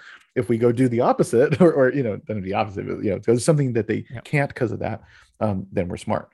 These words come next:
Speaker 1: So, um, and that's just finding a niche that, that, that, uh, you know, that, yeah, it's, it's, it's, it's, that, that's what finding a niche means, I think. So I think that is wise to do.
Speaker 2: Very good segue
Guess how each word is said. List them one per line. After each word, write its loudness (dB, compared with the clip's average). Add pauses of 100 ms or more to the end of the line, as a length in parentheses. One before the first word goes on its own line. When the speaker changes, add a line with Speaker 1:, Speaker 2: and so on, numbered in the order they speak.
(380)
Speaker 1:
So, 2
um, -4 (800)
and -2
that's 0
just -2
finding 0
a 4
niche -2
that, -2
that, -2
that, -4 (140)
uh, -4 (160)
you -2
know, -6 (920)
that, -2
yeah, 2
it's, -10
it's, -6
it's, -8
it's, -6
that, 2
that's 0
what 0
finding -2
a -4
niche -6
means, -4
I -2
think. -12
So -2 (760)
I 0
think 0
that 4
is 6
wise -4
to -12
do. -8 (1040)
Speaker 2:
Very -2
good -6
segue -6